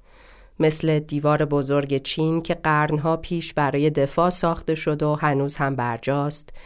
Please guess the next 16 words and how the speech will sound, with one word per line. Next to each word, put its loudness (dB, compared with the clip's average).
یا 6
دیوار 4
برلین 2
که -4
همین 4
قرن 4
پشت -2
سرمون 2
ساخته -2
شد -6
برای 4
جدا 0
کردن 0
آدم‌های 0
یک -2
شهر -4